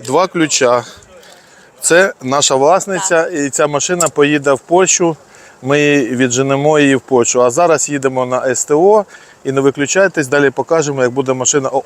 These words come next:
обслуговуватись. От ми вже заїхали на С Т О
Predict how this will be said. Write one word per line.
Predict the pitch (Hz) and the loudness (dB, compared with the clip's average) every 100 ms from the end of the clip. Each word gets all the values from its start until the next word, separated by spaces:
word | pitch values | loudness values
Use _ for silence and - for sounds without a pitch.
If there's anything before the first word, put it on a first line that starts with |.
| - - | -8 -10
обслуговуватись. | 117 139 117 110 107 101 117 - - - - - - - | -4 0 2 4 2 0 -4 -8 -8 -20 -20 -20 -20 -8
От | 151 180 | -2 -2
ми | 170 165 | 0 2
вже | 156 | 2
заїхали | 135 147 139 131 127 | 2 0 0 0 0
на | 127 - | -2 -2
С | 139 135 | 0 0
Т | - | 0
О | 127 120 170 | 0 2 0